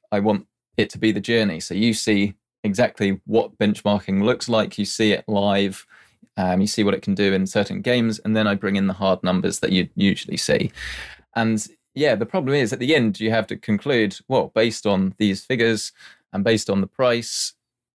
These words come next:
it's recommended or it's not recommended. And that's the bit that you just can't really do. So every video,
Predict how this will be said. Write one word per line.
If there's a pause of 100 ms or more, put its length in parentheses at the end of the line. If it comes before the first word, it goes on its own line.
it's
recommended
or
it's
not
recommended. (360)
And
that's
the
bit
that
you
just
can't
really
do.
So
every
video,